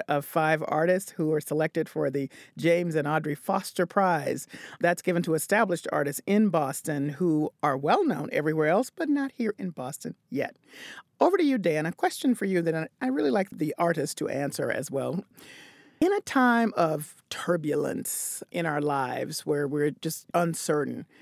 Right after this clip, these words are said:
where does art anchor us? And I, I'm asking that because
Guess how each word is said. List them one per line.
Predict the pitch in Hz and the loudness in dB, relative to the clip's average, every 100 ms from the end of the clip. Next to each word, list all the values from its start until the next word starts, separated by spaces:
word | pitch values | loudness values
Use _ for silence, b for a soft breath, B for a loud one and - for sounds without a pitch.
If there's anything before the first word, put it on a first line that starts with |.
| B B | B B
where | 226 339 494 | -2 0 2
does | 330 233 - | 0 -2 -2
art | 165 165 - - - - | 0 0 -2 -10 -14 -4
anchor | 160 160 147 131 | -4 -2 -2 -2
us? | - - - - - - | -4 -8 -10 -10 -12 -6
And | 175 | -2
I, | 165 - | -2 0
I'm | 185 185 - | 0 0 2
asking | 294 359 262 202 | 2 2 2 2
that | 151 - | 0 -2
because | 151 170 | 0 0